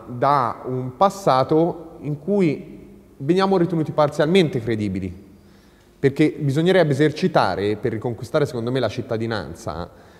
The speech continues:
e riconquistare il rapporto con loro, veramente un percorso che riparta dalla base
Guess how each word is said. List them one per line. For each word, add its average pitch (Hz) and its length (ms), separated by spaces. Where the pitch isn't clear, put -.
e 127 120
riconquistare 120 560
il 107 80
rapporto 110 480
con 104 160
loro, 92 320
veramente 131 1080
un 135 180
percorso 135 680
che 123 80
riparta 120 380
dalla 156 180
base 131 520